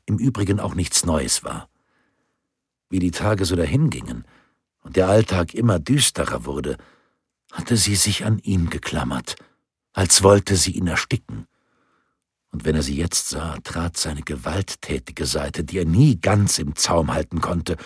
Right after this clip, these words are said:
übermächtig hervor, genau wie in jener Nacht vor vielen Jahren. Also beschloss er, während er auf dem Weg zu ihr war, es sein zu lassen.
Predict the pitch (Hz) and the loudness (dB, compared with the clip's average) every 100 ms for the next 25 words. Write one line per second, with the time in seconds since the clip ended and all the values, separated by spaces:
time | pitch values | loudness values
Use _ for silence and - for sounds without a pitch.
0 | - - 156 139 87 82 92 - - 82 | -14 2 4 4 2 0 0 -2 -6 -4
1 | 82 - 73 - - - _ _ _ - | -4 -4 -6 -8 -10 -16 _ _ _ 0
2 | 80 113 120 107 90 85 82 120 117 90 | 6 8 8 4 0 0 6 8 8 4
3 | 82 90 - - 90 - 92 85 73 76 | 2 0 -4 0 0 0 -2 0 2 0
4 | - - - - _ _ _ _ _ _ | -2 -8 -12 -16 _ _ _ _ _ _
5 | _ _ - 98 101 95 120 107 90 - | _ _ 0 2 4 4 2 2 2 6
6 | 110 95 - - 98 123 120 _ _ _ | 6 6 2 -2 -4 -4 -6 _ _ _
7 | - 87 82 82 85 80 90 80 92 98 | -2 2 2 2 2 0 0 2 4 2
8 | - - 98 95 85 92 110 110 - 123 | 0 -2 4 4 4 4 4 2 2 4
9 | 120 - - - - - | 4 4 0 -2 -4 -4